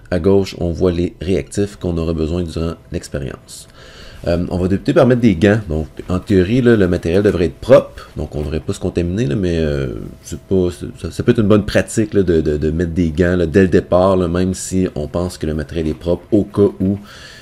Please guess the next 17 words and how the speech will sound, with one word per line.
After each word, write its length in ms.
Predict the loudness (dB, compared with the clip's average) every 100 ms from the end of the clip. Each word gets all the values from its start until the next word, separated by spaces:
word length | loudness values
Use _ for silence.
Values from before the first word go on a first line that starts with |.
| -14 -6
euh, 240 | -4 -2
le 80 | -4
matériel 380 | -4 -2 0 2
aurait 160 | 0
pu 180 | 0 0
être 180 | 0 -2 -4
mal 320 | -2 0 0
lavé 480 | 0 0 0 -2 -4 -8
par, 240 | -6 -4 -6
euh, 320 | -6 -6 -6 -6
les 220 | -6 -6
gens 100 | -8
qui 160 | -8
l'auraient 200 | -8 -6
utilisé 440 | -8 -8 -8 -8 -10 -14 -20 -20 -8
avant 220 | -4 -4
nous. 140 | -4